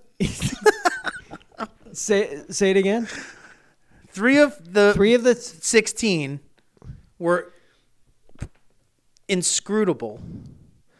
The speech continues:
Speaker 1: meaning
Speaker 2: I mean, they couldn't, they had a diff-, it would be difficult.
Speaker 1: impossible to
Speaker 2: Yeah.
Speaker 1: understand or interpret.
Speaker 2: Okay.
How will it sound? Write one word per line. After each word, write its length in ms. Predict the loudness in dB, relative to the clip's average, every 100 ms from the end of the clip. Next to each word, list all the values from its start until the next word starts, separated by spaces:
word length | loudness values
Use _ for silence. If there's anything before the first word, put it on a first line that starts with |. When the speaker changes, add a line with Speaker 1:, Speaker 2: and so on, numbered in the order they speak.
| _ _ _ _ -8
Speaker 1:
meaning 440 | -4 -2 -2 -6 -12 -10
Speaker 2:
I 40 |
mean, 320 | -4 2 4 4
they 120 | 2
couldn't, 520 | 0 4 4 4 -4 -12 _ -10
they 260 | 0 2
had 400 | 2 2 0 0
a 40 | -2
diff-, 320 | 2 2 2
it 80 | -8
would 140 | -4
be 100 | -2
difficult. 540 | 4 4 4 -8 -12 -18 _ _ _ _ _ _ _ _ _ _ _ _ _
Speaker 1:
impossible 720 | -10 -2 2 2 0 -2 -2 -6 -20 -8
to 100 | -2
Speaker 2:
Yeah. 60 | 0
Speaker 1:
understand 460 | 0 0 0 0
or 140 | 0 0
interpret. 480 | -2 -8 -6 -8
Speaker 2:
Okay. 120 | -10